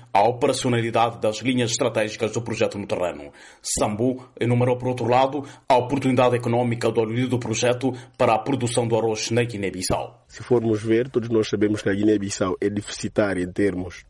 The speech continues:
Speaker 2: da produção de arroz em cerca de oitenta mil toneladas anualmente. Se termos essa capacidade internamente, ou se criarmos essa quantidade internamente, quantas pessoas é que daríamos o trabalho? Este bem que é mobilizado para fora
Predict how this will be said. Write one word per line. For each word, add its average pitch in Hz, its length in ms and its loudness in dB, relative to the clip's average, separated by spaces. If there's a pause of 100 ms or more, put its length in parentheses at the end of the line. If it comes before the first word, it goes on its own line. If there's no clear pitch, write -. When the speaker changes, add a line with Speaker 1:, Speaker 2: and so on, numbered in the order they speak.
(140)
Speaker 2:
da 98 120 -2
produção 98 440 0
de 95 60 0
arroz 95 420 2 (380)
em 98 60 -10
cerca 101 320 -2
de 92 80 -2
oitenta 95 440 0
mil 92 240 -4
toneladas 90 680 -6
anualmente. 85 640 -8 (160)
Se - 500 -2 (220)
termos 123 400 4
essa 113 220 0
capacidade 101 840 -4
internamente, 92 680 -4
ou 87 60 -12
se - 140 -12
criarmos 110 560 0
essa 107 220 -4
quantidade 95 500 -4
internamente, 90 680 -8 (400)
quantas 107 340 0
pessoas 98 300 0
é 95 40 0
que 95 100 -8
daríamos 90 380 -2
o 98 60 -12
trabalho? 90 400 -10 (180)
Este 123 300 2
bem 113 240 4
que 120 120 2
é - 20 0
mobilizado 101 640 0
para 90 140 -6
fora 98 420 -4